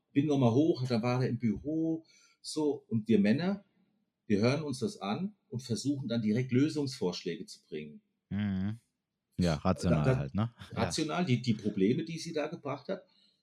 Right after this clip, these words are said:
Speaker 2: Ja.
Speaker 1: Und ich hab, ich weiß, ich mach das nicht, sondern ich geh hin und sag, „Komm mal her, mein Schatz, umarm dich.“ Dann umarm ich sie.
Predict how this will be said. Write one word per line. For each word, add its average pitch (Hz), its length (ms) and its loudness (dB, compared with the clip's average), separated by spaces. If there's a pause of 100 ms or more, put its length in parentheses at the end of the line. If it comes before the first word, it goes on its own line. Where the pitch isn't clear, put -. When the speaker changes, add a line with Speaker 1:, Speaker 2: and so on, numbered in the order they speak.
(140)
Speaker 2:
Ja. 120 160 0
Speaker 1:
Und 127 240 4 (360)
ich 143 220 2
hab, - 220 -2 (320)
ich 131 180 -4
weiß, 110 460 0 (1160)
ich - 340 -6 (100)
mach 104 220 -4
das 139 220 0
nicht, 214 280 -2
sondern 107 220 8
ich 104 120 -2
geh 104 120 0
hin 135 180 0
und 127 100 -4
sag, 101 220 -6
„Komm 139 160 -2
mal 87 120 0
her, 82 120 -8
mein 73 200 -12
Schatz, - 280 -16
umarm 104 480 -2
dich.“ 73 180 -18
Dann 90 160 -4
umarm 92 480 -2
ich 131 200 -4
sie. 120 280 0